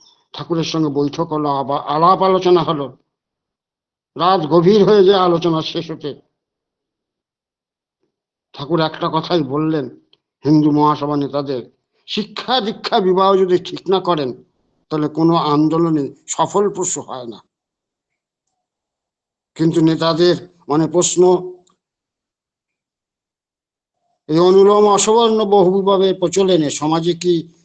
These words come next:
করে উন্নয়ন আসতে পারে, এইটিই ভাবনার কথা। বিশেষ করে দেশের বর্তমান অর্থ সংকটের মুহূর্তে বহু স্ত্রী হলে তো সর্ব-, সর্বনাশের কথা। দরিদ্র পীড়িত সমাজে এটি সম্ভব, যেখানে এক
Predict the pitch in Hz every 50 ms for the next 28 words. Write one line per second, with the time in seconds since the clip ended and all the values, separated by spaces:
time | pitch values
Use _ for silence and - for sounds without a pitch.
0 | _ _ - 175 180 170 170 170 170 165 165 165 165 160 156 151 143 135 - -
1 | - 135 - 127 123 117 113 117 - _ _ - 131 151 165 165 165 214 214 202
2 | - - 165 - 135 131 131 120 117 - 123 123 - 110 107 - _ _ _ -
3 | 156 - - 214 214 - - 202 190 160 147 165 156 160 160 156 147 156 156 147
4 | 151 - - 156 156 151 143 - - _ - 170 170 170 - - 220 - - -
5 | 185 196 190 185 185 185 165 180 175 165 151 156 151 170 175 - - - 127 -
6 | _ - - - - 135 143 170 190 196 - 277 269 254 - - - - 202 190
7 | 190 202 196 180 185 185 - - 170 160 156 156 156 139 - - 131 139 139 -
8 | _ _ _ - - 190 185 175 170 175 170 165 151 - 147 139 135 139 135 -
9 | 120 110 - - - - - - - - - _ - - - 170 180 180 175 180
10 | - 180 180 180 175 170 165 170 151 - - 156 160 165 151 160 156 147 139 147
11 | 160 139 - 143 143 151 147 139 147 180 160 131 - - - _ _ _ _ _
12 | _ - 113 131 139 - 156 151 151 - 151 - - 156 165 170 170 170 -